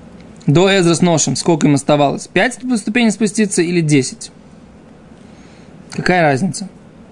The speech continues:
То, не знаю, какая разница. Окей, договорили Гемара дальше. Тан Рабанан, учили мудрецы. Мимаш, маш-, дальше было написано, что их лица, они раньше, когда они выходили, они спускались как бы, э, лицом. Помните, там, что они спу-, спускались лицом к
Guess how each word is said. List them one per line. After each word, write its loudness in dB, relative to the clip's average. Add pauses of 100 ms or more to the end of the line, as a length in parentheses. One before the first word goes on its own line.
То, -6 (140)
не 4
знаю, 2
какая 0
разница. 2 (300)
Окей, 0
договорили 2
Гемара 2
дальше. -4
Тан -2
Рабанан, -2
учили -2
мудрецы. -2 (1040)
Мимаш, 0
маш-, -4 (140)
дальше 0
было 0
написано, -2
что -2
их -2 (240)
лица, 0 (460)
они 0
раньше, 0
когда 0
они 0
выходили, -2
они 0
спускались -4
как -2
бы, 0 (640)
э, -2
лицом. 0 (120)
Помните, 0
там, 0
что -4
они 0
спу-, -2
спускались -4
лицом 0
к 0